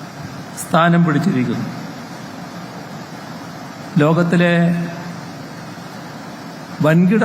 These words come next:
തുറമുഖങ്ങളിൽ ഒന്നാണ് വിഴിഞ്ഞത്ത്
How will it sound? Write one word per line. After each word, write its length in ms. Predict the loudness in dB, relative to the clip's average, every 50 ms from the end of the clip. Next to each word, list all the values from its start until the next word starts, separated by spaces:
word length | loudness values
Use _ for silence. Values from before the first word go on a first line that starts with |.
| 4 4
തുറമുഖങ്ങളിൽ 600 | 4 4 6 6 6 6 6 6 6 6 6 6 6 6
ഒന്നാണ് 380 | 6 6 6 4 4 4 2 2 0 0 -2 -4 -8 -8 -10 -10 -12 -14 -14 -14 -14 -14 -14 -14 -14 -14 -14 -14 -14 -14 -14 -14 -14 -16 -16 -14 -14 -14 -12 -12 -12 -14 -12 -14 -12 -12 -2 2
വിഴിഞ്ഞത്ത് 560 | 4 6 6 6 6 6 6 4 4 4 4